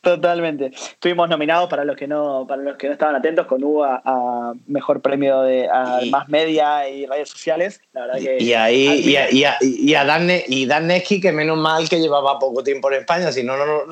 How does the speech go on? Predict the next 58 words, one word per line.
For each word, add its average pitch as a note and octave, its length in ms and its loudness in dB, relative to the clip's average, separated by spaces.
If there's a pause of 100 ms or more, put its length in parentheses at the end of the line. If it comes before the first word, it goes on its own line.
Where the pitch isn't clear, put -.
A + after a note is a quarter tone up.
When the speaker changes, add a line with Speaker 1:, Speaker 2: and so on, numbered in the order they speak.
(120)
Speaker 2:
me C#3+ 160 0
lo C3+ 100 2
quita C#3+ 260 0
también. D3 400 0
O A#2+ 80 0
sea B2+ 180 2
que A#2+ 60 -4
Speaker 1:
Nos F3 160 2
re-, F3 300 0
nos F#3 200 -2
pegaba G3 240 2
un A#3+ 220 2
repaso - 260 -2
que G3 120 0
no F3+ 100 -2
veas. D#3 380 0 (380)
Speaker 2:
<laughs> - 20 -2
Speaker 1:
Nosotros - 340 -2
le F#3 80 2
decimos F#3+ 300 0
que F3 80 0
es E3+ 60 -2
nuestro F3 240 -2
guiri F#3+ 300 -2
preferido, D3 520 -2
al, - 140 0
al, C3 240 0
Speaker 2:
De-, C3+ 340 4
órale. A2+ 360 2
Speaker 1:
un, D#3 280 -2
un E3 100 0
Speaker 2:
Qué E3+ 120 2
Speaker 1:
gran, - 160 4
Speaker 2:
bueno. G3 140 0
Speaker 1:
un D#3+ 40 -2
gran, D#3 540 0
un D3+ 100 -2
gran D3 180 2
compañero. A#2+ 440 2
Speaker 2:
Máquina. G#2+ 240 0 (120)
Speaker 1:
Pero E3 220 4
bueno, F3+ 260 0
estar G3 260 -2
compartiendo F#3+ 400 -4
estos F#3 140 -4
lugares F3+ 280 -4
con D3+ 100 -8
tanta D#3+ 260 -4
gente D#3+ 460 -2
tan D3 220 -2
capaz D3 380 2
y B2+ 100 -14
con B2 180 -12
tanto C#3+ 240 -4
conocimiento, D#3 560 -2
y - 60 -2
sobre A3 260 0
todo, D#4+ 300 0